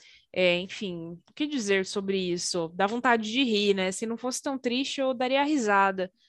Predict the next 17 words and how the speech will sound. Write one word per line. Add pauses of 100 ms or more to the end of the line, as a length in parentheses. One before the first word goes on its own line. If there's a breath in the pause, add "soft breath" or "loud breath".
(240)
Porque, (380)
ca-,
mano,
esse
homem
é
muito
incoerente. (580 soft breath)
Ele
é
incoerente
dentro
das
próprias (100)
ideias
dele,
sabe?